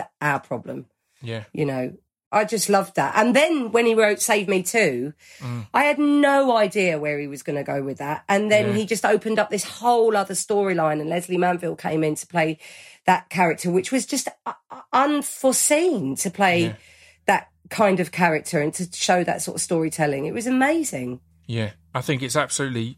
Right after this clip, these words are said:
Speaker 2: yeah, astounding, uh, bit of television. And another one I wanted to, uh, talk to you about. Again, I could, I could literally have gone through your I M D B one at a time,
Speaker 1: <laughs>
Speaker 2: but I'm cherry picking here. Another show that I,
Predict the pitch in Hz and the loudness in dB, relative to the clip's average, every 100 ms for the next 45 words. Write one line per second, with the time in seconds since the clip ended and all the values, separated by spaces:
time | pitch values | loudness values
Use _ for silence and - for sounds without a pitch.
0 | - 123 98 - _ _ - - - 151 | -6 -4 -4 -8 _ _ -6 -4 0 2
1 | 139 120 113 113 - _ _ - - 160 | 2 0 -2 -6 -12 _ _ -20 -6 -4
2 | - _ - 165 139 - 139 120 107 98 | -4 _ -4 -2 0 2 2 2 0 -2
3 | 104 - 143 170 160 185 180 160 127 113 | -4 -2 -2 0 2 2 2 2 0 0
4 | 110 107 - - _ - 143 - 117 - | -4 -4 -8 -14 _ -8 -8 -6 -10 -10
5 | - 107 104 101 101 _ _ _ 139 165 | -12 -10 -8 -10 -10 _ _ _ -10 -4
6 | 139 127 - 175 135 - - 127 - 139 | -2 -2 0 0 0 -2 -2 -2 0 2
7 | 143 160 - 143 117 107 123 117 - 117 | 4 4 2 -2 -2 0 0 0 -2 -2
8 | 113 120 117 117 117 113 113 110 117 110 | 2 2 4 4 2 0 -2 -4 -4 0
9 | 113 117 202 - 131 113 104 - 117 127 | 0 2 2 2 2 2 0 0 0 -2
10 | - 151 - 131 - 175 147 120 135 110 | -4 -6 -2 0 2 2 2 0 -2 -4
11 | 113 107 107 - - - - 147 139 165 | -2 -2 -4 -6 -14 -16 -4 0 2 2
12 | 170 - 151 131 131 127 | 2 0 2 2 2 0